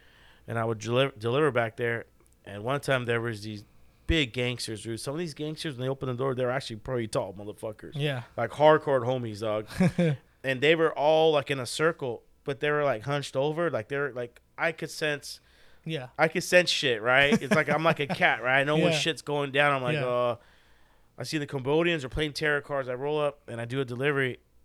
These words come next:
Speaker 1: and I have a bald head, you know? And
Speaker 2: Yeah.
Speaker 1: I'm bald. I was twenty-four. These guys probably had to be eighteen, nineteen maybe. Who knows? So they're in hunched, they're in a circle, but they're hunched over, and it reminded me of I Am Legend. Remember, he's going in the dark,
Speaker 2: Oh,
Speaker 1: and then he
Speaker 2: yeah.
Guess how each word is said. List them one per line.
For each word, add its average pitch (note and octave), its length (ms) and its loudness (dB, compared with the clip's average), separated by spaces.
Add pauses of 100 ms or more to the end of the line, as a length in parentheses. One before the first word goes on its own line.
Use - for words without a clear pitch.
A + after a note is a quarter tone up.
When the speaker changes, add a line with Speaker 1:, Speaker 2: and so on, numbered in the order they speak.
Speaker 1:
and A#2+ 140 -6
I D#3 140 4
have E3+ 160 4
a C3+ 40 0
bald C3 300 0
head, A#2 320 -2
you G#2+ 80 -10
know? A2+ 220 -10
And G#2 100 -6
Speaker 2:
Yeah. D#3 200 -2
Speaker 1:
I'm B2 80 -10
bald. G#2+ 300 -6
I G2 40 -10
was G2+ 100 -14
twenty-four. A2 540 -8 (720)
These C#3+ 220 -2
guys C3+ 240 4
probably B2+ 240 -2
had B2 100 -2
to A#2 60 -8
be A#2 240 -6
eighteen, A#2+ 340 -10
nineteen G#2+ 420 -12
maybe. A2 340 -12
Who C#3 120 -10
knows? A2+ 300 -8 (840)
So D3+ 160 -2
they're D#3+ 440 8 (260)
in C#3+ 140 0
hunched, F3 360 -4
they're D3+ 180 2
in E3+ 80 4
a D#3 60 -2
circle, G#3+ 380 -4
but D3+ 120 -2
they're C#3 120 -4
hunched D#3+ 260 -6
over, F3 160 0
and D3 80 0
it C3+ 40 -2
reminded C#3+ 300 0
me E3 120 -4
of C#3+ 180 -2
I C#3 140 0
Am C3+ 180 0
Legend. A#2+ 400 0
Remember, D3 320 -6
he's D3 140 -4
going D3 220 -2
in C#3 100 -4
the B2+ 100 -8
dark, C3 420 -2 (260)
Speaker 2:
Oh, F#3 360 2
Speaker 1:
and D3+ 160 4
then D3 80 4
he C#3+ 60 2
Speaker 2:
yeah. E3 100 0